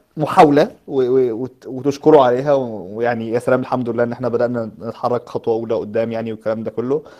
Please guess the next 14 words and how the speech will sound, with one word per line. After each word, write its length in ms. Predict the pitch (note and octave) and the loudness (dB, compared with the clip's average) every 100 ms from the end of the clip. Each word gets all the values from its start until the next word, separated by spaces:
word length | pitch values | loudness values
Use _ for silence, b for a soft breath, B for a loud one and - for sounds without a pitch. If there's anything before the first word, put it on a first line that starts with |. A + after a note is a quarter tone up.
| B B - | B B -2
بس 280 | B2 C#3 D3 | 2 4 2
في 80 | C3+ | -2
نفس 200 | C#3+ D3 | -2 2
الوقت 160 | C#3 | 2
ده 120 | C3+ | 4
مش 180 | C3+ C3+ | 0 0
معناه 460 | B2+ A#2+ B2+ C3 A#2+ | -2 -2 0 -2 -4
إن 340 | A2+ A2 G#2 G#2 | -6 -4 -2 -2
لو 300 | G#2 G2+ F#2 _ _ _ _ | -4 -6 -12 _ _ _ _
في 140 | - C3+ | 0 2
غلطات 300 | B2 C3 C3 | 2 0 -2
معينة 200 | A#2+ B2 | -2 -2
إن 60 | |
إحنا 300 | B2 C3 A2+ | -4 -6 -8